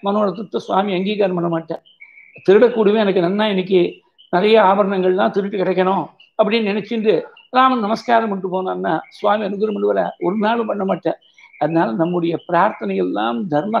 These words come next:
சம்மதமா இருக்கணும், தர்மத்துக்கு விரோதம் இல்லாமல் இருக்கணும். அப்ப பகவான் அனுகிரகம் பண்ணுவாருங்கிறத இன்டைரக்டா இங்க ஆஞ்சநேயருக்கு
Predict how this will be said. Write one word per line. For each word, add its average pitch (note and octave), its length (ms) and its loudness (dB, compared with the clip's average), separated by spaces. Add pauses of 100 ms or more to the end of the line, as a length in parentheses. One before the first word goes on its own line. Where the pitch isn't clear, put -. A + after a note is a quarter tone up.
(120)
சம்மதமா G#3+ 360 -2
இருக்கணும், G3+ 500 -4 (460)
தர்மத்துக்கு G3+ 500 0
விரோதம் G3+ 380 2
இல்லாமல் A3+ 500 0
இருக்கணும். G3+ 400 -4 (440)
அப்ப G3 240 2
பகவான் G#3+ 380 4
அனுகிரகம் A3+ 380 2
பண்ணுவாருங்கிறத G3+ 520 0
இன்டைரக்டா G#3+ 640 2
இங்க G#3+ 220 0
ஆஞ்சநேயருக்கு G#3 800 -2